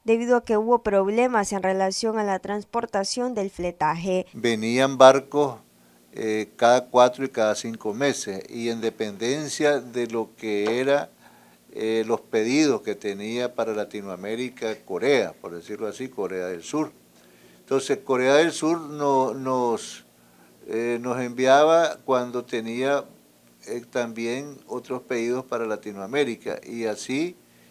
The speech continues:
Speaker 2: eh, se pasó el tiempo y a ve-, a lo me sumo tres, tres,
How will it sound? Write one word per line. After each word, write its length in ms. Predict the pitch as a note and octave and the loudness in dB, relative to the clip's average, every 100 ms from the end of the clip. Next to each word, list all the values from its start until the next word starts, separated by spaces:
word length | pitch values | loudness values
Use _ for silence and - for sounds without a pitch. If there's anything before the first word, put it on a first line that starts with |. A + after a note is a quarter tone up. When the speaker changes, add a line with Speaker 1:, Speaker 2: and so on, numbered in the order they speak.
| _ - | _ -10
Speaker 2:
eh, 380 | - A2+ A2+ A2+ | -4 0 0 -2
se 200 | - A2+ | -4 -4
pasó 320 | G#2+ - C3 | -4 -4 -6
el 100 | C3+ | -4
tiempo 540 | C3 C3+ C3+ C#3+ C#3+ | 0 0 0 -4 -4
y 140 | A#2 A2+ | -2 -2
a 80 | |
ve-, 220 | G#2+ G#2+ - - | 0 -2 -4 -6
a 100 | A2 | -6
lo 160 | A2 | -6
me 180 | A2 G#2 | -10 -12
sumo 420 | - E3+ D3+ A2 - | -2 0 0 -6 -4
tres, 280 | - C#3 C#3+ - _ - | 2 2 0 -8 _ -4
tres, 340 | C3+ C#3+ C3+ | 0 0 -4